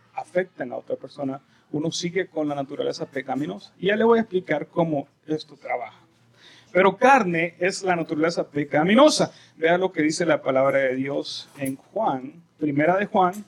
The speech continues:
dos dieciséis. Porque todo lo que hay en el mundo, todo lo que hay en el mundo, los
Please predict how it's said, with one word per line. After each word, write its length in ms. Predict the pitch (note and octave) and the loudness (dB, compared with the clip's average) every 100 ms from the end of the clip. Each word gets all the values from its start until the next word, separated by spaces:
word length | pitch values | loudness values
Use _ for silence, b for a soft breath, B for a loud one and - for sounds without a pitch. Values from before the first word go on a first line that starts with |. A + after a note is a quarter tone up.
| b b b _ _ _ | b b b _ _ _
dos 560 | F3 F3 F#3+ - - - - _ | 4 4 4 -6 -12 -16 -20 _
dieciséis. 960 | C3+ C3+ D3+ D#3 - F#3 - - - - _ _ _ _ _ _ _ _ _ _ _ _ _ _ | -6 -2 -2 -2 -2 -2 -4 -8 -12 -14 _ _ _ _ _ _ _ _ _ _ _ _ _ _
Porque 320 | - D3 - D3+ | -6 -4 -2 -4
todo 640 | - G#3 A3+ B3+ C#4 - | -2 2 4 4 2 0
lo 240 | D#3 D3+ | -2 -2
que 160 | - C#3 | -2 0
hay 380 | D#3 G3+ B3 F#3+ _ _ _ _ _ | 4 4 2 -4 _ _ _ _ _
en 180 | D3 F#3+ | 0 4
el 240 | A#3+ C4 A#3+ | 4 4 4
mundo, 720 | A#3 F#3 D3 C#3+ E3 G#3+ B3 - _ _ _ _ _ _ _ _ _ _ _ _ _ _ _ _ _ _ _ _ _ | 6 6 2 2 4 4 0 -6 _ _ _ _ _ _ _ _ _ _ _ _ _ _ _ _ _ _ _ _ _
todo 460 | F#3+ A3 A#3+ B3+ - | 4 6 6 4 2
lo 320 | D#3+ D#3 D#3 | -2 0 0
que 220 | - C#3+ | -2 0
hay 360 | D3+ F#3 A3 G#3 _ - | 2 4 2 -2 _ -4
en 180 | G#3+ A3+ | -2 0
el 160 | A#3+ | 0
mundo, 560 | G3+ D3 C#3+ C#3 F#3 A3+ - _ _ _ _ _ _ - | 0 0 0 0 0 -2 -14 _ _ _ _ _ _ 0
los 600 | D3+ E3+ E3+ E3+ - | 4 6 6 2 -8